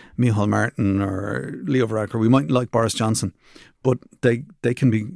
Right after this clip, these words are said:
removed at the <laughs> next election. Like, we have a wonderful thing, even though we complain about it. Like, we have freedom, we have democracy.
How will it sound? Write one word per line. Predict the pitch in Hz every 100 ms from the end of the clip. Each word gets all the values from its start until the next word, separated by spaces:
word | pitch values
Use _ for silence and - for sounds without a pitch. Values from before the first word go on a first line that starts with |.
| -
removed | 117 113 127 120 107 -
at | - -
the | -
<laughs> |
next | 107 - -
election. | 110 104 - 98
Like, | 117 -
we | 123
have | 131 113
a |
wonderful | 107 123 - 269 165 120
thing, | 98 117 117 98 - -
even | 139 127
though | 110
we | 107
complain | - 95 117 123
about | 107 98
it. | -
Like, | 104 131
we |
have | 117 107
freedom, | - 156 151 104
we | 107
have | 104
democracy. | 120 123 - 113 139